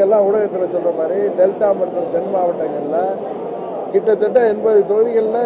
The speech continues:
ஏற்கனவே பழனிசாமி ஆட்சி பொறுப்புக்கு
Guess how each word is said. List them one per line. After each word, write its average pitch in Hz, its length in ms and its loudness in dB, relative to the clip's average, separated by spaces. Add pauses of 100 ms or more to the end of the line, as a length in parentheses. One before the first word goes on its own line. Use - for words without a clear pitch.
(160)
ஏற்கனவே 214 440 0 (160)
பழனிசாமி 208 680 0 (2250)
ஆட்சி 220 280 -2
பொறுப்புக்கு 190 460 2